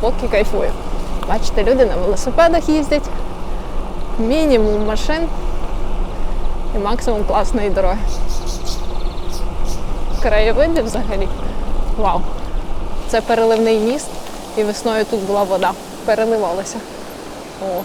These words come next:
а тепер рибалки. Що скажете? Краса. Так, де дорога?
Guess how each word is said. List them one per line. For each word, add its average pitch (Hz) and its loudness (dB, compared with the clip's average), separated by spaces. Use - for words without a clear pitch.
а - -10
тепер 208 -2
рибалки. 190 -6
Що 220 -4
скажете? 196 -6
Краса. 202 -8
Так, 190 -8
де 208 2
дорога? 196 0